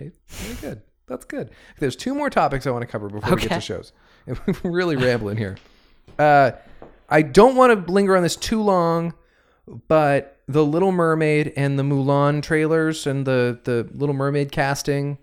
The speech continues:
Speaker 1: Little Mermaid in particular, do you know about that?
Speaker 2: Yes.
Speaker 1: They cast a black actress.
Speaker 2: Yes.
Speaker 1: People think that's wrong.
Speaker 2: Mm-hmm. And it, Lizzo's playing Ursula or something?
Speaker 1: I don't think that's been confirmed.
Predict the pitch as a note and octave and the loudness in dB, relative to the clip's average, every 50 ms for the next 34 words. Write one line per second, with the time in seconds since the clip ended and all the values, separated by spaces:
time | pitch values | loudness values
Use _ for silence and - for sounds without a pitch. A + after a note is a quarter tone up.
0 | _ _ _ A#3 C4+ B3 G#3+ G3 F#3+ E3+ D3 C#3+ C#3 C3 C3+ C3+ C3 A#2+ G#2+ A#2+ | _ _ _ -4 0 0 2 2 2 2 2 0 -2 -2 -4 -4 -4 -4 -4 -4
1 | A2+ A2+ A2 A2 A2 - _ _ _ _ _ _ _ _ _ _ - C3 C3+ C3 | -2 -2 -2 -2 -4 -6 _ _ _ _ _ _ _ _ _ _ -6 -4 -4 -2
2 | B2+ B2+ C3 C3 C#3 C3 C3+ C#3 C3 - C#3+ B2+ G2+ - - - - A#2+ - B2+ | -2 -4 -2 0 2 2 2 0 0 -2 -6 -8 -8 -10 -14 -16 -16 -6 -4 -4
3 | B2 - B2 A2 A#2+ A#2 B2 B2 A#2 A2 A#2+ - - A#2 A#2 A#2 - - G#2+ G#2 | -4 -4 -6 -4 -2 -2 -2 -2 -2 -6 -6 -4 -4 -6 -6 -6 -8 -12 -10 -8
4 | A#2+ A2+ A2+ A2 - - A#2 A2 - G#2+ G2+ - - - _ _ - - G2+ G#2+ | -8 -6 -6 -6 -6 -8 -8 -6 -6 -8 -8 -8 -12 -16 _ _ -20 -16 -6 -4
5 | A2+ A2 G#2+ G#2+ A2 A2 A2 A2+ A2+ G#2+ - A#2+ A#2 A#2+ A2+ G#2 F#2 F2+ - _ | -2 -2 0 0 -2 -2 -2 -4 -6 -8 -10 -10 -10 -10 -10 -10 -12 -14 -18 _
6 | _ _ _ _ _ - B2 C3 B2+ - - A#2 A#2 A#2 B2 A#2+ A#2+ A#2+ A#2+ A#2+ | _ _ _ _ _ -10 -8 -8 -8 -10 -12 -12 -8 -6 -4 -4 -2 -2 -2 -2
7 | A#2 - - A#2+ A#2 A2+ A2 G2+ G2 G#2 - - B2+ A#2+ A#2 B2 C3+ C#3 C3 C3 | -2 -2 -2 -2 -2 -2 -2 -4 -4 -6 -4 -4 -4 -2 -2 -2 -2 -2 -2 -2
8 | - - C3+ C#3+ C3+ F#3 D#3 - - - _ _ _ _ _ _ _ _ _ _ | -2 -2 -2 -2 0 -2 -4 -6 -10 -16 _ _ _ _ _ _ _ _ _ _
9 | _ - A#2 B2+ B2+ A2+ B2+ A2 A2+ G#2+ - - F#2 F2+ - F2+ F2 - E2+ - | _ -4 -2 -2 -2 -2 -4 -4 -4 -4 -6 -6 -12 -12 -12 -12 -12 -12 -12 -14
10 | - - - | -14 -18 -20